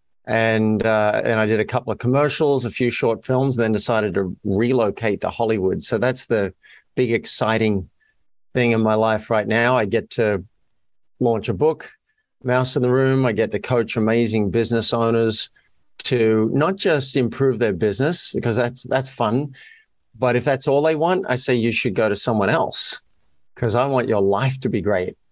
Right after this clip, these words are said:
I want you to be loving your life, and let's deal with the person as well." So there's a bit of a sense of who I am and what I'm up to in the world.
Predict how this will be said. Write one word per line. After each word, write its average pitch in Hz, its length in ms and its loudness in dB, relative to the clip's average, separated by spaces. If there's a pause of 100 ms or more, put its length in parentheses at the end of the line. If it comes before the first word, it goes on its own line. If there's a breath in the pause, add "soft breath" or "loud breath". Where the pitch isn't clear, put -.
(360)
I 113 100 0
want 123 240 0
you 117 140 0
to 110 80 2
be 107 100 0
loving 107 380 0
your 104 100 0
life, 107 340 0
and 107 120 -2
let's 107 180 -2
deal 113 220 0
with 107 160 -2
the 101 100 -12
person 107 680 -2 (600)
as 98 240 -2
well." 101 480 -2 (340)
So 98 480 -4
there's 143 220 -2
a 135 60 2
bit 104 180 -4
of 107 120 0
a 107 40 0
sense 117 460 0
of 101 280 -2 (200)
who 139 160 2
I 110 100 0
am 110 260 2
and 110 440 0 (380)
what 104 200 0
I'm 101 100 -2
up 104 200 -2
to 107 140 -2
in 98 100 0
the 95 60 0
world. 98 440 -2